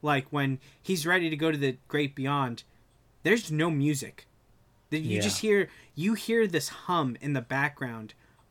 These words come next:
Speaker 1: of which is supposed to be, like, that kind of space feeling.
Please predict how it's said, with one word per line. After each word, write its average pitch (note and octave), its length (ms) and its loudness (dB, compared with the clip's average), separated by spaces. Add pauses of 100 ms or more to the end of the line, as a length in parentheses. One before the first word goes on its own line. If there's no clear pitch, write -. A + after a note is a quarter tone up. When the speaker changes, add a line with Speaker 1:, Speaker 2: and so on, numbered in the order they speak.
(140)
Speaker 1:
of D3+ 340 2
which D#3 300 0
is C#3 100 -4
supposed D#3 480 -4
to C#3 60 -12
be, C#3+ 240 -2
like, B2+ 240 -6
that B2 180 -12
kind D3 240 -6
of A#2+ 180 -6 (540)
space - 800 -4
feeling. D#3 640 -2